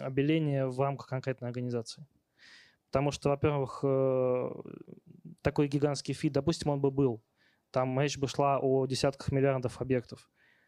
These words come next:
А каким образом это матчить с тем, что в организации? Ни одна система такой не потянет.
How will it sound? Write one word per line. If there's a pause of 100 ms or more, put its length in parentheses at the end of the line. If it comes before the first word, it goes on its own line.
(640)
А (460)
каким
образом
это
матчить
с
тем,
что
в
организации? (100)
Ни
одна
система
такой
не
потянет.